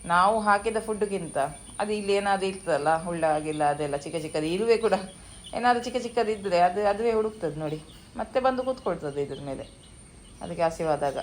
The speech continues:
ಬಾ, ಬಾ. ಅಲ್ಲಿ ನೀರೆಲ್ಲ ಇದ್ರೆ ಕುಡಿತದೆ ಅದು. ಸ್ವಲ್ಪ ನೀರು ತಾ. ಅವನಿಗೆ ಅದಕ್ಕೆ ನೀರು ತಾ. ನೀರು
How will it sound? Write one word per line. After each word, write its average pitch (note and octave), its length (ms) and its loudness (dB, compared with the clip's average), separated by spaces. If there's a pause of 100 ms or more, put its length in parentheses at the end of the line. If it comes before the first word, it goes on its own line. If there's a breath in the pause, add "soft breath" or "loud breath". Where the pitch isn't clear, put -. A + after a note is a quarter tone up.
(440)
ಬಾ, B3 100 6 (340)
ಬಾ. B3+ 80 4 (1700)
ಅಲ್ಲಿ G#3 200 2
ನೀರೆಲ್ಲ G#3+ 380 0
ಇದ್ರೆ G3+ 220 0
ಕುಡಿತದೆ G3+ 500 -4
ಅದು. - 200 -8 (1160 loud breath)
ಸ್ವಲ್ಪ D#4 280 8
ನೀರು G4 380 2
ತಾ. F4 400 8 (1160)
ಅವನಿಗೆ D4+ 320 0
ಅದಕ್ಕೆ D#4 420 -2
ನೀರು F4 300 -2
ತಾ. - 380 4 (120)
ನೀರು C4+ 520 0